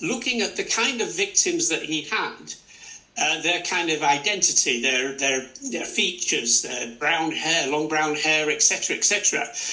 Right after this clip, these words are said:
And you would have large numbers of females outside his courtroom, in fact, um, dressed very much like, even dyeing their hair to look like his victims in some kind of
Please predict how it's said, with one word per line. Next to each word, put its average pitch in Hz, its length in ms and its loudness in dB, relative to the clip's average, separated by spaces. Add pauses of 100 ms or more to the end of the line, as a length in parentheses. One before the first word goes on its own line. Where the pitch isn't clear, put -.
(260)
And 170 180 0
you 185 80 0
would 185 120 -2 (120)
have 196 420 -2
large 214 560 0
numbers - 720 0 (120)
of 147 100 -6
females 156 800 0
outside 180 540 4
his 165 180 2
courtroom, 127 800 0 (560)
in 160 140 -2
fact, - 580 -2 (220)
um, 147 400 0 (420)
dressed - 640 0 (160)
very 226 260 0
much 208 280 -2
like, 139 340 0
even 226 240 0
dyeing 202 320 2
their 330 200 2
hair 202 340 0 (320)
to 180 120 -2
look 233 320 -4
like 139 260 -2
his 190 300 0
victims 165 800 -2 (140)
in 160 100 0
some 233 380 2
kind 170 320 0
of 151 120 -2